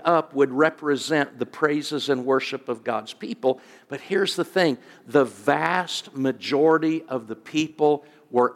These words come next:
outsiders. They couldn't come close to the temple. They had to stay away. They, they, there, there was some person who was a bridge, uh, a mediator for them.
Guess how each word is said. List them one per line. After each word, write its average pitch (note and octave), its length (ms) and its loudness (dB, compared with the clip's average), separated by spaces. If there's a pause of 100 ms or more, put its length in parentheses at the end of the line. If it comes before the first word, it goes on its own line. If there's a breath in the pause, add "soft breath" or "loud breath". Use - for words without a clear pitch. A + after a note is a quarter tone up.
outsiders. A2+ 1700 -6 (880)
They - 60 -10
couldn't F#3 400 -2
come F3+ 200 -4
close E3 460 0
to D3+ 140 -2
the B2 100 -2
temple. - 540 -6 (800 soft breath)
They D3+ 120 2
had F#3 220 -2
to F3+ 80 6
stay F3+ 320 0
away. C#3+ 640 4
They, D3+ 140 -8 (200 loud breath)
they, E3 140 -2
there, D3+ 220 2
there D#3+ 180 4
was D3+ 140 6
some F#3+ 280 -2
person F3 400 2
who E3 140 6
was D#3 200 6
a D3 60 6
bridge, C#3 800 2 (340 loud breath)
uh, B2+ 440 2
a B2+ 120 2
mediator C#3+ 760 4
for A#2 240 -4
them. G2+ 380 -2